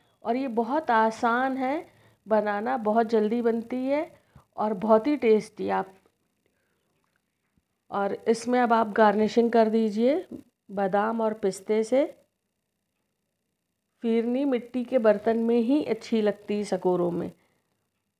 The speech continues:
इसको कुसिया भी कहा जाता है। अब हम गुलाब की पंखुड़ियाँ डाल देंगे इसमें।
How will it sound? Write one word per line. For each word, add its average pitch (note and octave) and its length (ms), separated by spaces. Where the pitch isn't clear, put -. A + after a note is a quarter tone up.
इसको A#3+ 240
कुसिया A#3 440
भी B3 140
कहा A3 240
जाता F#3 360
है। G#3+ 240
अब G3+ 140
हम G#3+ 220
गुलाब G3 300
की A#3+ 120
पंखुड़ियाँ G3+ 560
डाल G#3 240
देंगे G#3+ 300
इसमें। A#3+ 380